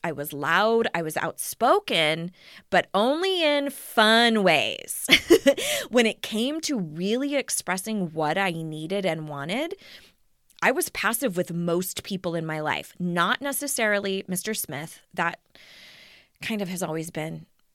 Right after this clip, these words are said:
fairly easy and amazing <laughs> as you throw your phone across the room. But everybody else in my life, bosses, friendships,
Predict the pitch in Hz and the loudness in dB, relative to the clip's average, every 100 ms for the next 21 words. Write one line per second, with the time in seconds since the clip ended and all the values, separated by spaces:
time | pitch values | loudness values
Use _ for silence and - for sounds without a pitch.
0 | _ - - 175 165 165 180 160 160 156 | _ -18 -6 -4 -2 -4 -4 -4 -4 -4
1 | 170 151 165 175 165 - - 415 381 415 | -4 -4 -2 0 2 2 2 0 0 -2
2 | - - 539 571 - 208 196 180 170 170 | -4 -6 -8 -6 -2 0 2 2 0 -4
3 | - 190 170 160 190 156 160 160 165 170 | -2 2 2 2 0 -2 0 -2 -2 -2
4 | 175 262 - - - - _ _ - 202 | -2 -2 -10 -16 -16 -20 _ _ 2 2
5 | - 196 226 277 208 170 160 180 247 254 | 4 2 4 4 4 4 2 0 -2 -2
6 | 262 277 277 - - - 143 175 - 220 | 0 0 -2 -12 -8 -2 0 0 0 0
7 | 214 208 - _ - 156 170 180 202 196 | 2 -2 -8 _ -4 -2 0 0 2 0
8 | - | -2